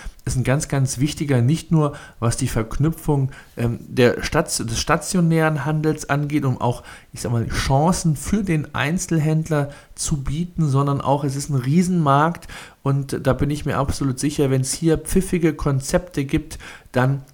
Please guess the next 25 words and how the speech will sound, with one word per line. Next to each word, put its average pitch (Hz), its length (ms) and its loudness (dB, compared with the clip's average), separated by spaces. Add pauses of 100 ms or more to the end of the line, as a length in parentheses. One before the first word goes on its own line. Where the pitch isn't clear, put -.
(120)
wird 135 260 0
sich 139 180 -2
dieser 131 300 0
Markt 120 440 0
relativ 143 800 2
schnell 139 420 2
nochmal 127 600 2
drehen 135 420 2
und 135 160 -2
nochmal 120 440 0
angleichen, 131 760 0 (460)
denn 123 240 2 (240)
die 120 100 -2
großen 151 480 2
Chancen, 139 680 -2 (280)
dass 120 300 -2
auch 120 260 0
regionale 127 600 2
Händler 143 460 0
je 127 160 0
nach 120 220 -2
Branche, 135 500 2
je 123 60 0
nach 120 200 0
Produkt 139 540 -2